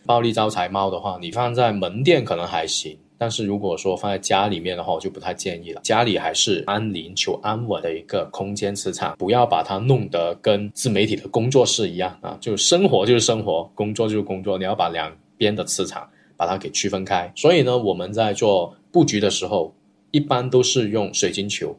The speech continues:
因为水晶球它的形状本身就是圆润的嘛，所以它不会造成什么样的影响。说起这一个的话，我可以分享一个小小的案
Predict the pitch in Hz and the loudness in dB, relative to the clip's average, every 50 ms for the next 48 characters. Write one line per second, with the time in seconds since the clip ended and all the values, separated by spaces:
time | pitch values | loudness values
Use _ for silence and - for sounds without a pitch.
0 | _ - 151 151 165 175 147 - - 104 - - - 120 127 - - 95 95 110 | _ 0 2 4 6 6 6 6 4 0 0 0 0 -2 -2 0 0 0 0 0
1 | 110 107 95 - - - - 82 85 95 113 - 139 123 107 104 - 80 78 - | 0 0 2 2 2 2 0 -2 -6 -4 0 2 2 2 0 -2 -4 -6 -4 -4
2 | - 92 92 101 95 - 104 98 - - 92 82 82 95 113 117 107 90 87 80 | -6 -6 -4 -4 -6 -4 -4 -6 -2 0 -2 0 0 0 0 0 0 0 -6 -8
3 | 78 - _ _ _ _ - - 131 117 - 170 - - 160 139 170 160 - 165 | -10 -16 _ _ _ _ -6 0 0 2 2 2 2 2 4 4 4 4 4 2
4 | 143 120 107 95 - 85 90 98 95 90 85 82 80 78 82 - - - - - | 2 0 -2 -4 -4 -6 -6 -4 -4 -6 -6 -8 -10 -16 -14 -12 -12 -10 -6 0
5 | - 220 233 220 - 131 - 139 123 113 110 131 110 98 - - 110 92 85 82 | 4 4 4 4 2 2 4 6 4 6 6 4 2 2 2 0 -2 -2 -2 -4
6 | - 85 - - - 110 110 107 - 82 78 80 82 85 95 90 85 78 - 85 | -6 -8 -8 -6 -4 -4 -4 -4 -4 -6 -8 -8 -6 -4 -4 -4 -2 -4 -4 -6
7 | 85 92 90 80 76 - - - - 98 95 | -6 -6 -8 -10 -10 -12 -12 -10 -8 -10 -10